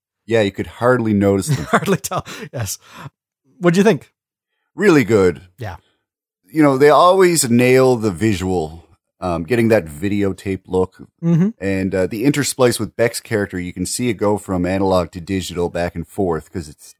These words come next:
Speaker 1: meant to be something a bit older, right?
Speaker 2: Right.
Speaker 1: Maybe something shot in the nineties. So, of course, it's also, um,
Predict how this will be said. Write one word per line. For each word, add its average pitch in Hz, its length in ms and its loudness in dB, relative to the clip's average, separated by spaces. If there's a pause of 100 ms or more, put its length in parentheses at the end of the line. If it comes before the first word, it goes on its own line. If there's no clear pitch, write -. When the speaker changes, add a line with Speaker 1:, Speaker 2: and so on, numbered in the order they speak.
(440)
Speaker 1:
meant 165 240 2
to 135 80 2
be 127 160 4
something 107 400 2
a 101 40 0
bit 92 240 -4
older, 107 340 0
right? 107 340 -2
Speaker 2:
Right. 110 180 -8
Speaker 1:
Maybe 107 180 -4
something 90 320 -6
shot 101 260 -2
in 87 60 -4
the 92 60 -4
nineties. 92 560 -4 (800)
So, 123 640 2 (100)
of - 140 -4
course, 165 240 2
it's 120 120 -2
also, 113 480 2
um, 95 460 0